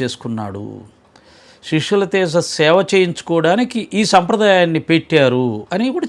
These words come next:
చెప్పొచ్చు. కాబట్టి ఇది ఆధ్యాత్మిక మార్గంలో పోవాలనుకున్న వారికి, ఎవరైతే దీనికి అంగీకరించి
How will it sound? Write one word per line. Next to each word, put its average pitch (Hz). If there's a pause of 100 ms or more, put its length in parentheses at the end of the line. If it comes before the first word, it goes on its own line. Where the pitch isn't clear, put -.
చెప్పొచ్చు. 262 (680)
కాబట్టి 240
ఇది 254
ఆధ్యాత్మిక 233
మార్గంలో 185
పోవాలనుకున్న 156
వారికి, 123 (1800)
ఎవరైతే 208
దీనికి 226
అంగీకరించి 208